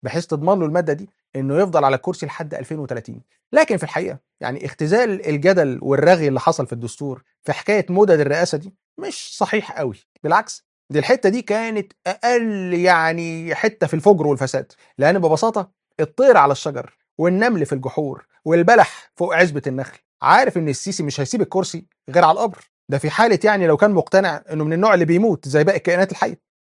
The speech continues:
لكن التعديلات التانية كانت أكتر بكتير، وأهميتها عند الجيش نفسه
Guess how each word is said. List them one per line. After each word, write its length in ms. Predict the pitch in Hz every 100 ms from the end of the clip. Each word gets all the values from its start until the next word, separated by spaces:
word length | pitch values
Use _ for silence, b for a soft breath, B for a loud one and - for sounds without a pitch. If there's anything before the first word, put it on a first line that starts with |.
| _
لكن 200 | 107 123
التعديلات 480 | 117 104 117 165 220
التانية 280 | 160 180 175
كانت 280 | 123 120 -
أكتر 260 | 208 -
بكتير، 400 | 143 - - - _ _
وأهميتها 580 | 139 147 131 139 208 208
عند 180 | 151 139
الجيش 340 | 131 160 180
نفسه 300 | 156 170 170